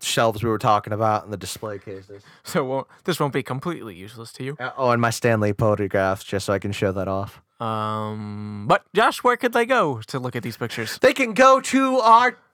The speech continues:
Speaker 1: Instagram and Twitter. We are at Navi underscore Tales. Again, that is at Navi underscore Tales.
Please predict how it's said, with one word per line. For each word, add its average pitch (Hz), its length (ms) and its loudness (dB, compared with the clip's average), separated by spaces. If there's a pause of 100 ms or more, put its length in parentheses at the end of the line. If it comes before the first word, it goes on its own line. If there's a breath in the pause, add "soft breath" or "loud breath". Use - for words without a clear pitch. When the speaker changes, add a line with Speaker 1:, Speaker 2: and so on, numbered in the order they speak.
(120)
Speaker 1:
Instagram 285 640 4
and 285 140 0
Twitter. 269 520 4
We 220 160 2
are 254 160 6
at 240 180 0
Navi 220 360 4
underscore 226 440 4
Tales. 240 340 4
Again, 214 220 4
that 214 120 4
is 208 100 0
at 208 140 4
Navi 214 420 4
underscore 202 600 4
Tales. 214 640 4